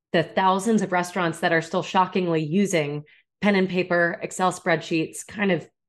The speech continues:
in today's terms, kind of archaic technology for scheduling. So even though it's a simple software, for those who are listening,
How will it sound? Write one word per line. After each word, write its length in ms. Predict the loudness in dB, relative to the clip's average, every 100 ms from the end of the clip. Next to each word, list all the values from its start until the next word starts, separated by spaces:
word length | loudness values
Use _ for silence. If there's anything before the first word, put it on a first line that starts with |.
| _ _ _ _ -6
in 280 | -2 0 0
today's 480 | 0 4 4 2
terms, 440 | -2 -4 -4 -4 -8 -14
kind 220 | -2 2
of 60 | 2
archaic 560 | 0 -2 0 2 2 -2
technology 680 | -6 0 2 4 2 -2
for 160 | -4 -6
scheduling. 680 | -2 0 0 -2 -2 -6 -12 -20 -20 -20
So 520 | 0 4 6 4 0 -6
even 300 | -2 0 4
though 140 | 6 4
it's 140 | 2
a 40 |
simple 320 | -2 -4 -4 -4
software, 800 | 2 2 2 -4 -6 -8 -10 -12
for 280 | 0 2 4
those 320 | 4 2 0 -12 -4
who 320 | 2 4 4
are 180 | 4 2
listening, 640 | 2 0 0 0 -2 -6